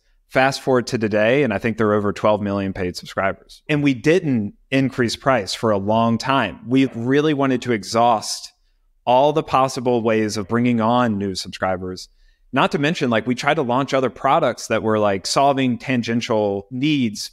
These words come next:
for people who were canceling Crunchyroll. So we tried a bunch of different things and only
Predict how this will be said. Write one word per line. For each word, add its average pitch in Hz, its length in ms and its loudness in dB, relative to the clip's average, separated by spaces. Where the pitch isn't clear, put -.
for 120 140 -2
people 120 280 0
who 123 100 2
were 110 160 0
canceling 156 540 -2
Crunchyroll. 92 580 -4
So - 140 -4
we 147 100 0
tried 180 240 2
a 156 40 0
bunch 127 220 0
of 107 40 -6
different 101 260 -4
things 98 500 -4
and 135 120 0
only 151 640 0